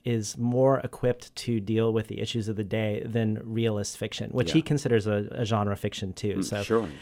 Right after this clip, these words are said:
Speaker 1: I was curious about that 'cause he, he, with your work, because your work not only is experimental, but sometimes is futuristic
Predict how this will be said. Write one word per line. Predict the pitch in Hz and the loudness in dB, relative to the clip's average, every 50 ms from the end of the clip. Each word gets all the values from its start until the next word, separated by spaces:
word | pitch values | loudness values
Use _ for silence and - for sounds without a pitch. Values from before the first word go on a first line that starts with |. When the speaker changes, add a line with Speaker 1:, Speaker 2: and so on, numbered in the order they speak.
| - - | -10 -2
Speaker 1:
I | - 139 156 | 2 4 6
was | 165 160 - | 6 4 2
curious | - - 196 190 196 - | 0 2 2 2 2 2
about | - 117 110 107 | 2 2 2 2
that | - 98 - - | 2 -2 -4 -4
'cause | - 127 113 | -6 -4 -2
he, | 147 | -2
he, | 139 151 - - 143 - _ - | -2 -2 -6 -8 -10 -12 _ -2
with | - 131 135 135 - - | 4 4 4 4 6 6
your | 143 151 151 | 6 6 6
work, | 131 107 98 107 - - | 4 2 0 -2 -4 -4
because | 127 117 - 127 113 110 | -4 0 0 0 0 4
your | 139 139 135 | 4 6 6
work | 135 131 127 120 - 139 | 6 6 4 4 2 2
not | 127 123 123 | 4 4 6
only | 127 127 120 | 6 4 4
is | 113 104 | 2 2
experimental, | 110 - - - 113 110 110 113 117 120 - 127 123 110 | 0 -4 0 2 2 4 4 4 2 2 2 2 2 2
but | 104 110 - - - - - - - - - - | 2 -2 -6 -6 -14 -20 -20 -20 -20 -20 -18 -12
sometimes | - - - 143 139 135 - 139 131 120 117 120 113 - - - - | -4 2 4 4 4 4 2 2 2 2 2 0 0 -4 -12 -12 -4
is | - 127 113 110 107 104 - - - | 0 2 2 2 2 0 -4 -8 -8
futuristic | - - 127 110 - 117 110 110 - - - 117 110 110 - | -4 -4 -2 0 2 2 2 0 0 0 0 0 0 0 -6